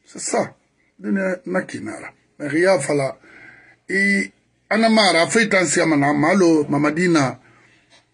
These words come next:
Ana recyclage, recyclage manana. Mais, abar-,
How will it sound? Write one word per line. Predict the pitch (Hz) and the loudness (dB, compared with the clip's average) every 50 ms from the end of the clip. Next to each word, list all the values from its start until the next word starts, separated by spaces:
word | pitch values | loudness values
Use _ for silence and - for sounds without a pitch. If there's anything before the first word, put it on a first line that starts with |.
| _ _ _ | _ _ _
Ana | - 170 202 220 196 175 170 | -4 0 2 2 2 4 2
recyclage, | 175 175 - - 196 - - 190 180 165 147 - 147 - - - - - _ _ _ - - | 2 0 0 -2 -4 -2 0 0 0 0 0 -2 -8 -12 -14 -16 -20 -20 _ _ _ -6 -4
recyclage | 175 - - 190 156 - 180 185 175 156 135 117 123 | -4 -4 -4 -6 -6 -4 -2 0 0 0 -2 -4 -8
manana. | 120 113 98 - - - - - - _ _ _ _ _ _ _ _ _ - | -12 -12 -14 -16 -18 -20 -20 -20 -20 _ _ _ _ _ _ _ _ _ -4
Mais, | 165 170 165 160 143 - - _ _ _ _ _ _ _ _ _ _ - | 0 0 2 0 0 -2 -8 _ _ _ _ _ _ _ _ _ _ -8
abar-, | 151 175 180 180 | -4 -2 -2 -2